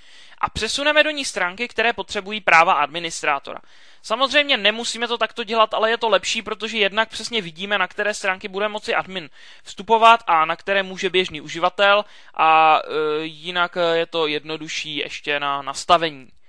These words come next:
Tak, e, teď jsme si tedy náš web nějak, e, zrestrukturalizovali, máme zde tedy složku admin. E, tady ještě bychom v těchto stránkách měli opravit odkazy, takže ve stránce čtenáři A S P X tady stačí smazat tuto vlnku.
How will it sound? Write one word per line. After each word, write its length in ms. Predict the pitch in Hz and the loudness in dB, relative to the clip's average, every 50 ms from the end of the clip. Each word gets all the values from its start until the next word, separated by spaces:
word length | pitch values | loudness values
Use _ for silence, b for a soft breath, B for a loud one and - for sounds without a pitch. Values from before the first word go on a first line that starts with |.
| b b b b b b | b b b b b b
Tak, 320 | - 160 123 - - - - b b b b b - 156 156 | 0 0 0 0 -10 -20 -20 b b b b b -2 -2 -2
e, 40 | 160 | -2
teď 140 | - 220 | -4 -8
jsme 180 | - - 294 294 | -6 -4 -4 -4
si 120 | - 320 | -4 -4
tedy 240 | 262 - 285 269 285 | -2 -2 0 0 0
náš 260 | 269 269 269 262 262 | -2 -2 -2 -2 -2
web 220 | 247 247 247 - - | -4 -4 -6 -4 -4
nějak, 340 | 247 254 240 190 - - 165 | -4 -2 -2 -2 -2 -4 -4
e, 320 | 151 143 143 139 139 139 | -4 -2 -2 -2 -2 -4
zrestrukturalizovali, 1400 | 139 - 165 175 196 - - - 247 254 - - 262 262 262 262 262 269 247 262 262 269 262 269 269 277 269 262 | -4 -4 -4 -4 -4 -6 -10 -12 -12 -14 -12 -10 -8 -4 -2 -2 -2 -2 -6 -4 -2 0 2 2 2 0 0 -2
máme 280 | 240 214 208 202 220 | -2 -4 -4 -4 -6
zde 160 | 220 - 208 | -10 -10 -10
tedy 220 | 202 220 220 208 - | -8 -6 -6 -6 -8
složku 380 | - 202 214 - - - - | -10 -10 -12 -12 -10 -6 -6
admin. 480 | - 143 165 190 214 226 247 262 269 285 - b b b b b b b b b b b b b b b - - - - - - - - - - - - - - - - - - | -6 -6 -4 -4 -2 -2 -2 -2 -4 -6 -10 b b b b b b b b b b b b b b b -20 -20 -20 -20 -20 -20 -20 -20 -20 -20 -20 -20 -20 -20 -20 -12 -4 0
E, 140 | 170 170 | 0 0
tady 240 | 170 - 175 180 190 | 2 0 0 0 0
ještě 220 | 190 196 - 202 196 | -2 0 -2 -4 -4
bychom 240 | 190 196 214 190 | -4 -4 -6 -6
v 40 | - | -6
těchto 240 | - 196 - - 202 | -8 -10 -8 -8 -8
stránkách 480 | - - 202 196 190 185 202 202 202 - | -6 0 0 0 0 0 -6 -8 -8 -4
měli 360 | 190 190 190 190 185 170 - - - | -4 -2 0 0 0 0 -2 -4 -8
opravit 400 | - - - 202 202 175 151 - - | -8 2 4 4 4 4 0 -8 -10
odkazy, 680 | 151 - - - 185 185 202 220 226 233 247 254 247 b b b b b b | -16 -8 -2 -2 -2 0 2 2 4 4 4 2 0 b b b b b b
takže 260 | - 160 156 - 180 | -10 -8 -8 -8 -6
ve 120 | 165 175 | -6 -6
stránce 560 | 175 - - 180 185 185 190 - 202 190 175 170 | -6 -4 -2 -2 -2 -2 -4 -4 -2 -2 -2 -2
čtenáři 640 | - - - - 185 185 202 202 202 202 208 196 | -4 -10 -6 -6 -2 0 2 2 2 0 0 0
A 140 | 165 175 151 | 0 0 -2
S 140 | 175 - - | -4 -6 -4
P 160 | - 190 180 | -2 0 0
X 280 | - 170 175 - - | 0 0 -2 -4 -8
tady 260 | - - 180 170 - 196 | -2 -2 -2 -2 -2 -6
stačí 340 | - - 185 - - 190 | -8 -10 -8 -8 -8 -10
smazat 340 | 185 196 185 185 180 190 185 | -8 -6 -6 -4 -4 -4 -6
tuto 260 | - 196 185 160 143 | -8 -14 -8 -8 -6
vlnku. 640 | 135 135 139 147 156 165 - - 240 269 311 330 b | -6 -6 -10 -10 -12 -10 -6 -2 0 0 0 -2 b